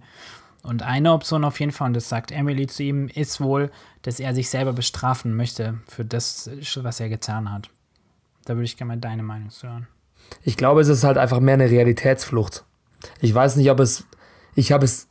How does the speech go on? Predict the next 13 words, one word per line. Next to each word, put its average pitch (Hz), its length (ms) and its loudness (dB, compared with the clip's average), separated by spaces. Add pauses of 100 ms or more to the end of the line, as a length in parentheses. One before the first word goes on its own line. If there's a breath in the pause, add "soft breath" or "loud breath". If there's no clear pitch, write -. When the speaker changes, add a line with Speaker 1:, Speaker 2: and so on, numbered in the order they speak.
(960)
Speaker 2:
bis - 220 0
jetzt 143 380 2
nicht 135 320 2
als 123 200 2
Bestrafung 135 640 0
unbedingt 135 420 2
gesehen, 131 420 6
sondern 123 280 4
mehr 127 220 4
eben 123 320 2
wie 127 140 2
ein 127 240 0 (240 loud breath)
Eskapismus, 131 920 0